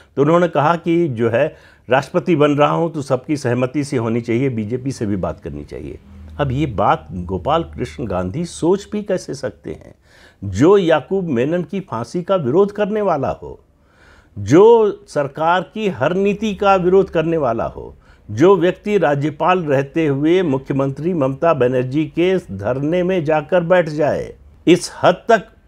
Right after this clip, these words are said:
पार्टीशनशिप हो, वो व्यक्ति ये उम्मीद करे कि भारतीय जनता पार्टी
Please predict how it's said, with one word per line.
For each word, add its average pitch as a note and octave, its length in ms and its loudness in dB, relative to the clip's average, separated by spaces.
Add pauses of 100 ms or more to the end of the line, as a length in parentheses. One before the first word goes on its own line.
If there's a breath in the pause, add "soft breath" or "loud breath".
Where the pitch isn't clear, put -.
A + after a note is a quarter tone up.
पार्टीशनशिप D3+ 800 0
हो, F2+ 240 -6 (260 soft breath)
वो G3 260 4
व्यक्ति F3+ 380 -2
ये F3 340 2
उम्मीद F3+ 400 4
करे D#3+ 340 -2
कि G#3 160 -8
भारतीय C#3+ 400 -6
जनता E3+ 300 2
पार्टी D3+ 640 -4